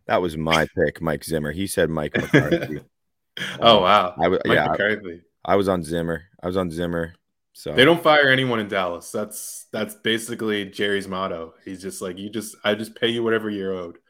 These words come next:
Speaker 1: Yeah, he's gonna give him a
Speaker 2: Um,
Speaker 1: decade before he pulls it, pulls the trigger on McCarthy, before he hires another clone of him.
Speaker 2: Exactly. The one, one thing I would like to highlight, I think we get into Rondale Moore. I was listening to Peter Schrager talk about,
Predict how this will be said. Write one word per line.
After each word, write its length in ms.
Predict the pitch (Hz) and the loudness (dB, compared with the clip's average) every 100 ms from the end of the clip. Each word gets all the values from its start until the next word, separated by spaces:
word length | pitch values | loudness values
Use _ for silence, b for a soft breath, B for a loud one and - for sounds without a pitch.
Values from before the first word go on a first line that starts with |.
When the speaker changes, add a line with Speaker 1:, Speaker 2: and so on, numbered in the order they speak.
| b b | b b
Speaker 1:
Yeah, 120 | 101 | -4
he's 80 | 92 | -4
gonna 180 | 82 101 | -2 -2
give 120 | 101 | 0
him 60 | 101 | 0
a 40 | |
Speaker 2:
Um, 80 | 87 | -2
Speaker 1:
decade 480 | 87 90 - 71 69 | 2 0 0 -4 -6
before 280 | 76 - 69 | -10 -8 -8
he 40 | |
pulls 280 | 73 76 - | -8 -10 -10
it, 100 | - _ _ | -16 _ _
pulls 180 | 73 | -12
the 80 | 71 | -10
trigger 340 | - 76 73 76 | -10 -8 -6 -6
on 120 | 76 | -8
McCarthy, 400 | 73 73 76 76 | -8 -8 -6 -8
before 240 | 78 - | -8 -4
he 80 | 73 | 0
hires 280 | 80 78 78 | 2 2 0
another 320 | 78 78 80 | -4 -2 -2
clone 380 | - - 76 73 | -4 -10 -10 -10
of 120 | 73 | -12
him. 260 | 78 76 73 _ _ _ _ _ | -12 -12 -14 _ _ _ _ _
Speaker 2:
Exactly. 600 | 95 90 95 95 - 90 B B | -10 -4 -4 -4 -6 -10 B B
The 80 | 127 | 4
one, 260 | 135 156 175 - 131 | 8 6 6 -2 -2
one 240 | 135 156 | 2 2
thing 220 | 165 185 170 | 2 0 2
I 100 | 160 | 2
would 380 | 127 123 123 | 2 2 2
like 200 | 120 110 110 | 2 2 0
to 560 | 117 104 101 95 95 | 0 2 2 2 0
highlight, 560 | 92 95 95 92 85 - _ _ - | -2 0 0 0 -4 -6 _ _ -2
I 140 | 107 | 0
think 400 | 110 - 135 131 | 0 0 -2 0
we 80 | 127 | -2
get 220 | 113 110 | 2 2
into 160 | 104 101 | 0 -2
Rondale 420 | 98 95 95 92 | 0 0 -2 -4
Moore. 300 | 92 92 90 | -4 -2 0
I 80 | 95 | 0
was 120 | 95 | 0
listening 320 | 117 113 117 | -4 -4 -4
to 80 | 107 | -4
Peter 180 | 113 104 | -4 -4
Schrager 460 | - 107 101 98 | -4 -2 0 -2
talk 280 | 90 98 92 | -4 -4 -4
about, 320 | 92 92 90 | -4 -4 -4